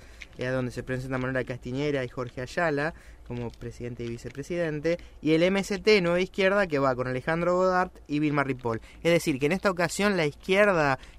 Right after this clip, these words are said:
que llegó con creces en la última elección, ahora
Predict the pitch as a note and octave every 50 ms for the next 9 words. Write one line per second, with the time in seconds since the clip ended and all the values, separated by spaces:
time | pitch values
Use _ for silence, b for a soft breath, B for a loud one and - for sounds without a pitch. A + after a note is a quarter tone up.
0 | b - C#3+ C#3 - - D3+ D#3 E3+ F#3+ F#3+ F3 C#3+ B2+ B2 C#3 C3 C3+ C3+ B2+
1 | F3+ G3+ G#3 - - - C#3+ C3 - B2+ B2 B2 C3 D3+ D#3 F3 E3+ F3 F3+ F#3
2 | F3 - F3+ F3 F3 F3+ b b b b b - C#3 D3+ E3 F3 A3+ B3 -